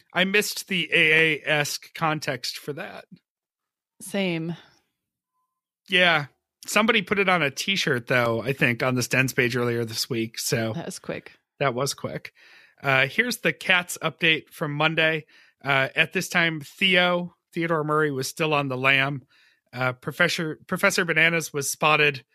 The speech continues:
Speaker 1: hiding under a shed and spent many, many hours under the shed, and they couldn't really come up with a way to flush the cat out. I feel like if it was Cupcake,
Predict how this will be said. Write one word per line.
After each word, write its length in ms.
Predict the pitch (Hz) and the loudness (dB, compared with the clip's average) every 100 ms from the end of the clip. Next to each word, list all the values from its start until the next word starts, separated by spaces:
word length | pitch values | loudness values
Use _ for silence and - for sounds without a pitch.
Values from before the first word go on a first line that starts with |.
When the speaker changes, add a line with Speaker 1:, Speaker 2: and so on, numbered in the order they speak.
| _ _ - | _ _ -6
Speaker 1:
hiding 400 | - 156 156 151 | 0 2 2 -2
under 320 | 151 147 139 - | -4 -4 -6 -8
a 80 | |
shed 720 | 123 - - 147 147 156 175 - _ _ _ _ | -4 -2 2 4 4 0 -6 -12 _ _ _ _
and 180 | 151 147 | -8 -6
spent 340 | - 151 139 - - | -2 0 0 -4 -6
many, 500 | 151 151 151 143 127 _ _ _ _ | 0 2 2 -2 -6 _ _ _ _
many 460 | 135 151 151 165 165 | -4 2 2 2 2
hours 460 | 151 147 135 131 151 | 2 2 2 -2 -4
under 140 | 135 | -4
the 100 | 131 | -4
shed, 360 | - 151 135 127 | 0 2 2 0
and 180 | 110 131 | -4 -2
they 100 | 131 | -2
couldn't 260 | - 151 | -4 -6
really 220 | 123 127 131 | -4 -4 -2
come 160 | 156 | -4
up 100 | 135 | -4
with 80 | 139 | -4
a 40 | 135 | -2
way 120 | 131 | -2
to 100 | 123 | -2
flush 580 | - 151 139 - - - _ _ _ - | -6 -2 0 2 -2 -6 _ _ _ -12
the 80 | 135 | -4
cat 360 | 147 131 127 131 | 2 2 2 0
out. 320 | 127 120 104 151 | 0 0 -4 -6
I 60 | |
feel 200 | 151 214 | 0 4
like 320 | 190 170 - _ _ _ _ _ | 4 2 -4 _ _ _ _ _
if 160 | - 143 | -6 -4
it 80 | 143 | -2
was 140 | 131 | -2
Cupcake, 540 | - 196 - 156 131 | 0 0 2 2 2